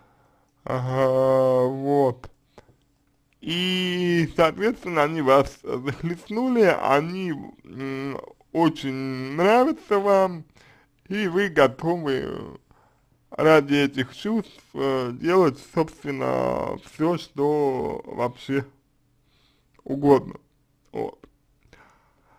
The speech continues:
Я думаю, что основная сложность при ответе на ваш вопрос — это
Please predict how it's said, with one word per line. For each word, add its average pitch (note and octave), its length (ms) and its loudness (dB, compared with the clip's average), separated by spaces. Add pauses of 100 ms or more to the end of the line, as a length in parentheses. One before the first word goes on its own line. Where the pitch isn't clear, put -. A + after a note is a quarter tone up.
(760)
Я A#3 140 12
думаю, B3 300 4
что G#3+ 580 6
основная G#3 580 6
сложность A3 800 0
при F#3 180 0
ответе F#3 460 2
на F3 140 6
ваш F3 280 4
вопрос — G3+ 540 6 (240)
это E3+ 720 4